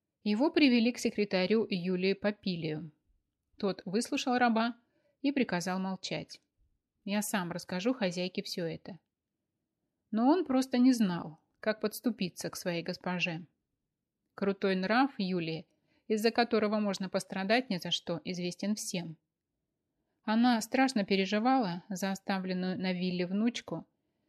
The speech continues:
понимая, что может стать причиной немалых бед Юсты. Сказать ей сейчас,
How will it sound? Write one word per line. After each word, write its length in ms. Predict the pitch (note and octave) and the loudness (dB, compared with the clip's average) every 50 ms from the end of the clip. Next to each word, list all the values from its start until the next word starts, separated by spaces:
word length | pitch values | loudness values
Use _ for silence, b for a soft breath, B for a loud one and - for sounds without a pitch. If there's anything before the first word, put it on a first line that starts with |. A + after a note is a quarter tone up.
| _ _ _ _ - | _ _ _ _ -2
понимая, 520 | - C#4 C#4+ C#4+ C4+ B3+ C4 C4+ C4+ B3+ | 2 4 6 6 6 6 6 6 4 4
что 200 | B3+ - - G#3+ | 2 0 0 0
может 340 | G#3 G#3+ A3+ A3+ A#3+ G#3+ - - F#3+ _ _ - | 2 2 2 2 0 -2 -2 -10 -12 _ _ -16
стать 300 | - - G3+ G3 G3 - | -8 -2 0 0 0 0
причиной 480 | A3 A#3 A3+ - - G3 E3+ E3+ F3 | -2 -2 -2 0 0 0 0 0 0
немалых 460 | F3+ F#3 F#3 F#3 F3+ F3+ F3+ F3 - | -2 -2 -2 -2 -2 -2 -4 -4 -4
бед 240 | F#3+ E3+ F3 F3+ - - | -4 -4 -4 -4 -6 -4
Юсты. 580 | F#3+ A#3 A3 G#3+ - - - D3 D#3 E3+ D3 _ _ _ _ _ _ _ _ _ _ _ _ _ _ | -2 -2 -2 -2 -4 -8 -10 -10 -8 -10 -12 _ _ _ _ _ _ _ _ _ _ _ _ _ _
Сказать 540 | - - - F#3+ F3+ F#3 G3 F#3+ F#3 - - | -18 -6 -4 -4 -2 0 0 0 0 -2 -8
ей 220 | - F3+ F#3 F#3 F3+ | -6 -2 0 0 0
сейчас, 540 | - F#3+ F3 - - A#3+ A#3+ B3 - - | -2 -6 -6 -6 -4 -2 -2 -4 -4 -6